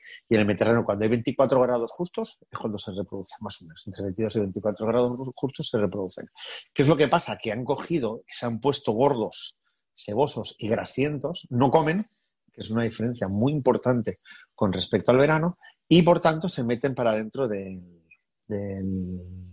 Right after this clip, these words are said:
del Mediterráneo hasta a través del estrecho. ¿Qué diferencia hay entre la primavera y el verano que hemos dicho? Pues en verano comen los atunes y en invierno no comen. O sea, en primavera no comen.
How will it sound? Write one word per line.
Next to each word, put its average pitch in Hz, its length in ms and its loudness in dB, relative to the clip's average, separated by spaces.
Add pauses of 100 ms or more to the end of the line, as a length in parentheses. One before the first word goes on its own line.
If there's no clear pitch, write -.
(120)
del 104 160 -4
Mediterráneo 120 380 4
hasta 131 120 0
a 98 40 -2
través 104 160 6
del 98 100 4
estrecho. - 400 -6 (960)
¿Qué 156 160 6
diferencia 151 640 6
hay 147 260 4 (400)
entre 123 300 -2
la 123 100 0
primavera 123 560 -2 (280)
y 117 160 0
el 113 200 2
verano 117 360 0
que 110 80 -2
hemos 120 180 -4
dicho? 160 300 -2
Pues 101 200 -2
en 101 80 0
verano 117 320 6
comen 147 340 4
los 120 160 0
atunes 135 440 -2
y 113 60 2
en 104 80 2
invierno 107 340 4
no 98 140 0
comen. 87 280 -4
O - 280 -20
sea, 113 100 4
en 98 40 0
primavera 101 400 4
no 92 140 2
comen. 87 320 -6